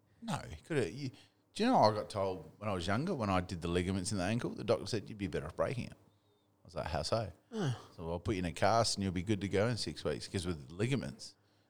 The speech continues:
Speaker 1: you have to still walk on it. It,
Speaker 2: Yeah.
Speaker 1: it's swollen, all that shit. The ligaments actually can be worse than a break. So if he's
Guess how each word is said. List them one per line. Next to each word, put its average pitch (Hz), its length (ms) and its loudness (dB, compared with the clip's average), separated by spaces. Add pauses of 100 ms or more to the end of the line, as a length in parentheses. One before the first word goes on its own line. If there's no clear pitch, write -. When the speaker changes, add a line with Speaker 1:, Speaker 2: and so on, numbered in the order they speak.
Speaker 1:
you 90 100 -4
have 78 220 0
to - 100 -8
still 85 220 -4
walk 85 420 0
on 92 140 2
it. 90 300 -2
It, 80 160 -2
Speaker 2:
Yeah. 71 60 -2
Speaker 1:
it's 78 180 -8
swollen, 92 920 0
all 90 160 -4
that 95 200 0
shit. - 240 -6
The 101 60 -8
ligaments 107 360 -2
actually 78 360 -4 (460)
can 90 120 -6
be 82 100 -4
worse 82 280 -2
than 76 80 -6
a 71 40 -8
break. 90 340 -2
So 92 120 -2
if 87 120 0
he's 117 360 -4